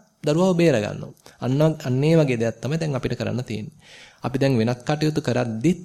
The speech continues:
හිත දිහා අවධානයෙන් ඉන්න ඕනේ. අවධානයෙන් ඉඳ ඉඳ හිත අනවශ්‍ය විදිහට අරමුණු වල ග්‍රහණය වෙනවා නම්, ඒ හරහා ආතතියක් ගොඩනගෙනවා නම්, ඊළඟට රාග ද්වේෂ මෝහ වල පැටලෙන්න ගන්නවා නම් අන්න හිත නිදහස් කරගත යුතුයි. ඒක මේ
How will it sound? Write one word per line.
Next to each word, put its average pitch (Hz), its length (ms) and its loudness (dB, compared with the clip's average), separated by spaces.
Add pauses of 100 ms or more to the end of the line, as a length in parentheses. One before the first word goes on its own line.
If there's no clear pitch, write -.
(100)
හිත - 200 -4
දිහා 151 300 2
අවධානයෙන් 143 520 2
ඉන්න 98 200 -8
ඕනේ. - 260 -10 (120)
අවධානයෙන් 127 520 -2
ඉඳ 110 200 0
ඉඳ 143 260 4 (520)
හිත - 260 -6 (300)
අනවශ්‍ය 147 500 2
විදිහට 165 340 2 (300)
අරමුණු 135 400 0
වල 135 180 4 (160)
ග්‍රහණය 117 400 0
වෙනවා 101 220 0
නම්, 98 140 -8
ඒ 113 160 -2
හරහා 135 460 -2
ආතතියක් 123 460 -2
ගොඩනගෙනවා 107 560 -2
නම්, - 140 -14 (600)
ඊළඟට 117 420 -2
රාග 113 280 0
ද්වේෂ 120 280 2
මෝහ 120 220 0
වල 120 200 2 (100)
පැටලෙන්න 127 460 -2
ගන්නවා 120 400 0
නම් 208 180 -2
අන්න 160 160 -4
හිත 147 180 -2
නිදහස් 156 340 2
කරගත 143 340 -2
යුතුයි. 131 320 -2 (360)
ඒක 143 240 -4
මේ 156 260 2